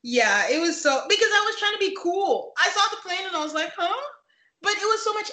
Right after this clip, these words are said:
effort and so much stuff to get it through. And I was like, "Okay, I mean, it'll be nice. Like, I get to see the view from the sky." And I held it and I held it, and just the landing took me out.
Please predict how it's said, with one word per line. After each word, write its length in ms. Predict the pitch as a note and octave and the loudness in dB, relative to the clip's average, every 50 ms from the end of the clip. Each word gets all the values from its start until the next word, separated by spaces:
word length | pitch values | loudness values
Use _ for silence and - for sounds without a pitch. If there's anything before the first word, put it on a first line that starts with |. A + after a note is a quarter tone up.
| - | -2
effort 640 | D4+ E4 E4+ E4 - F4+ F4+ F4 F4 F4 F4 E4+ D#4+ | -2 -2 -2 -2 -4 -4 -4 -2 -2 -2 -2 -2 -4
and 100 | C#4+ C#4 | -6 -6
so 80 | D#4+ D#4 | -6 -6
much 120 | D#4 D#4 | -6 -4
stuff 200 | - E4+ E4 E4 | -4 -4 -4 -4
to 100 | - D4+ | -6 -10
get 200 | A#3+ C4 C#4 C#4+ | -6 -4 -4 -4
it 140 | D4+ D4 - | -4 -6 -6
through. 220 | C#4+ D4 D4 D4 | -8 -6 -2 -2
And 100 | C#4+ D4 | 0 0
I 40 | C#4+ | 0
was 80 | D4+ D4+ | -2 -2
like, 140 | E4+ E4+ G4+ | -4 -4 -4
"Okay, 300 | A4+ A4+ A4+ G4 G4 F#4+ | -4 -4 -2 -2 -2 -2
I 40 | F#4+ | -2
mean, 140 | F4+ F4+ E4+ | -2 -2 0
it'll 120 | E4+ E4+ | 0 0
be 180 | E4+ F#4+ G4+ G4 | 0 -2 -2 0
nice. 380 | E4 C#4+ C#4+ D4 D4 D4+ D#4 D4+ | 2 2 4 4 2 2 0 -2
Like, 100 | C#4+ C4+ | -4 -4
I 60 | C4+ C4+ | -4 -4
get 140 | C#4 C#4+ - | -4 -6 -6
to 60 | C#4 | -8
see 200 | C4+ D4+ D4 C#4+ | -10 -8 -8 -8
the 60 | A#3+ | -8
view 520 | G#3+ A#3 B3 C4+ C#4 C#4+ C#4+ C#4+ C#4 C#4 - _ - - - _ | -8 -8 -8 -6 -6 -6 -6 -6 -8 -8 -10 _ -20 -20 -20 _
from 180 | _ C4 C4+ C#4+ | _ 0 2 2
the 120 | C#4+ D4 | 2 0
sky." 460 | C#4+ - - A3 G#3+ A#3+ A#3+ A#3+ A#3+ A#3+ - - | -2 -2 0 2 4 4 6 6 4 4 2 0
And 100 | A#3+ A#3 | -2 -2
I 40 | A3+ A3 | -2 -2
held 380 | G#3+ G3 A#3 B3+ C#4+ C#4+ C#4 | -4 -4 -2 0 0 0 0
it 140 | D4 C#4+ C#4+ | -2 -2 -4
and 120 | - A#3+ A#3 | -4 -2 0
I 40 | A3+ | 0
held 420 | G#3+ G3+ F#3 A3 A#3 C4 B3+ B3+ | 0 0 -2 -2 -2 0 -2 -2
it, 180 | C4+ C4+ C4 C4 - | -2 -4 -4 -2 -2
and 300 | A#3 A#3 A#3 A3+ A3 G#3+ | 0 0 0 0 0 0
just 240 | A3+ A3+ A#3 A3+ - | 2 2 2 0 -2
the 100 | A#3+ A#3 | -2 0
landing 540 | A3 G#3+ G#3+ A3 A3+ A#3+ A#3 A#3+ A#3 A3+ A3+ | 2 2 2 2 2 0 -2 -6 -8 -8 -8
took 200 | - A3 G#3+ - | -10 -10 -10 -10
me 140 | G3+ G3 F#3+ | -10 -8 -4
out. 340 | F#3+ F#3 F#3 F3 D#3 - | -2 -2 -2 -2 -4 -8